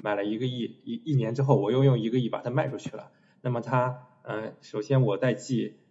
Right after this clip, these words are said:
呃，球员处置收益的时候，就是一个亿减掉一年之后他的净值，应该是摊销两千万之后，他的净值有八千万，那么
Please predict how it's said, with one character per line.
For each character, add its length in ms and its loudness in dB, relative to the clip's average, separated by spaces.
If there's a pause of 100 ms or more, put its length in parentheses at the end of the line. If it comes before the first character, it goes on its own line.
(120)
呃， 140 -6
球 160 -4
员 160 0
处 120 -8
置 140 -6
收 180 2
益 80 4
的 120 -4
时 100 -18
候， 180 -12
就 140 -10
是 140 -10
一 120 -8
个 120 0
亿 360 2 (120)
减 200 -6
掉 320 2 (360)
一 80 0
年 180 0
之 100 -2
后 200 4
他 100 -6
的 100 0
净 220 0
值， 180 -10
应 80 -6
该 60 -4
是 100 -2
摊 160 -4
销 200 2
两 120 -4
千 200 -6
万 160 -2
之 80 -16
后， 180 -4
他 140 -6
的 80 -2
净 180 -8
值 100 -8
有 120 -2
八 180 -6
千 220 -4
万， 180 -4 (320)
那 100 -6
么 260 -4